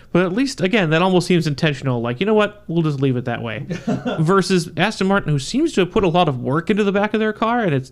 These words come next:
Speaker 1: terrible. <laughs> Like, like,
Speaker 2: I can
Speaker 1: like,
Speaker 2: tell you tried, unfortunately.
Speaker 1: You tried, which is worse. <laughs> Yeah. It's like, you know, I don't know. I, yeah, looking at them from the front and as they're coming towards you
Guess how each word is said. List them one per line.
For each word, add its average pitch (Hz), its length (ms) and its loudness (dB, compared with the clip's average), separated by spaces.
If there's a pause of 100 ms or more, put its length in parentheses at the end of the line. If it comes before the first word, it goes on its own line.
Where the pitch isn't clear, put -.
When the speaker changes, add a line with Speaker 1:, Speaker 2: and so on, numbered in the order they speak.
(120)
Speaker 1:
terrible. 123 640 -2
<laughs> - 440 -14
Like, 208 440 2
like, 226 380 0 (120)
Speaker 2:
I 143 80 -8
can 147 140 -6
Speaker 1:
like, 190 160 2
Speaker 2:
tell 190 80 0
you 170 100 -2
tried, 135 340 -6
unfortunately. 117 760 -8 (100)
Speaker 1:
You 165 140 4
tried, 165 340 2 (140)
which 170 160 4
is 147 100 4
worse. 180 380 2
<laughs> 226 60 2
Yeah. 175 220 2
It's 196 140 0
like, 180 160 0 (340)
you 156 120 2
know, 135 260 2 (380)
I 175 80 -2
don't 175 100 -2
know. 135 260 -2
I, - 160 -4 (400)
yeah, 135 260 0 (100)
looking 202 480 0
at 196 120 0
them 185 140 2
from 175 140 0
the 165 80 0
front 143 420 0 (140)
and 139 100 0
as 143 140 0
they're 151 120 0
coming 156 340 0
towards 165 440 0
you 117 300 -8